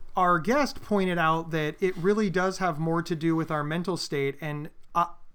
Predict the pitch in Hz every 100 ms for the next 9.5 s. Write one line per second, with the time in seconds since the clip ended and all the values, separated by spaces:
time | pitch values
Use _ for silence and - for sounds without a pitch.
0 | - - 185 202 208 208 208 202 202 170
1 | 175 165 165 156 165 147 165 160 160 156
2 | 160 165 160 156 - - - 175 185 214
3 | 233 233 220 180 175 170 165 156 - 170
4 | 160 160 147 156 151 147 151 139 143 123
5 | 92 - - - - 185 190 190 214 214
6 | 170 196 170 - 165 - 175 170 196 196
7 | 196 190 185 185 214 180 180 180 - 175
8 | 180 180 170 160 156 - 160 156 156 -
9 | 147 147 175 277 339